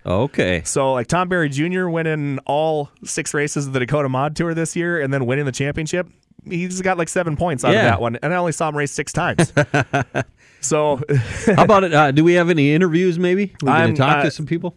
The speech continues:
Speaker 2: That's what, that's one of the things that we're gonna try to do here too. I, I'd like to take time to, while we're doing the Championship of the World, we can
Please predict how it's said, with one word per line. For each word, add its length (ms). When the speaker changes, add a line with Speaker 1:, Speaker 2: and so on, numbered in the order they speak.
Speaker 2:
That's 260
what, 220
that's 240
one 100
of 60
the 60
things 180
that 80
we're 100
gonna 160
try 160
to 80
do 160
here 240
too. 460
I, 320
I'd 80
like 160
to 400
take 360
time 320
to, 500
while 240
we're 80
doing 140
the 60
Championship 520
of 80
the 80
World, 420
we 120
can 220